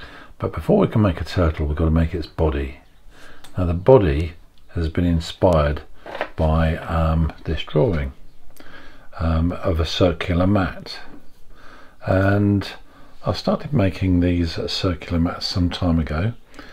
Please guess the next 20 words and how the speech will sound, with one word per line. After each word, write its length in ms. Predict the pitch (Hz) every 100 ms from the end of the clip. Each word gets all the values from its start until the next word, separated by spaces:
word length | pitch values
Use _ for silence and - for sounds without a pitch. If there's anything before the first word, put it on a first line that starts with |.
| - - -
and 160 | 87 85
there's 260 | 85 80
diff-, 240 | - - - -
out 200 | 85 80
of 120 | 82
different 360 | - 80 90 80
strings 800 | - - 85 78 82 107 - - - - - - -
and 240 | 82 82
different 360 | - 76 87 80
chords. 680 | - - 78 80 98 - - - - - - - - - - -
Um, 540 | 101 101 104 107 107 - - -
but 140 | - 104
then 220 | 131 143
thought 380 | - 113 92 -
it 80 | 95
might 380 | 90 95 80
be 360 | - 92 92 - - - - -
appropriate 720 | 87 - - 90 - 90 -
for 140 | - 87
making 600 | 85 85 - 85 85